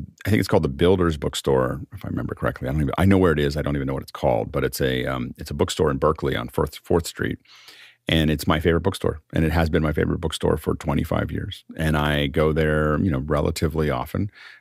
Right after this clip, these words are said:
Um, I take my kids there. If they, if one of them goes there and they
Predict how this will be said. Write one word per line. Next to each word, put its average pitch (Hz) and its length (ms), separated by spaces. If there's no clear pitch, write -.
Um, 65 260
I 78 120
take 82 260
my 69 100
kids 80 280
there. 67 260
If 69 80
they, 67 260
if 71 140
one 76 120
of 76 60
them 69 100
goes 69 260
there 69 180
and 65 120
they 64 300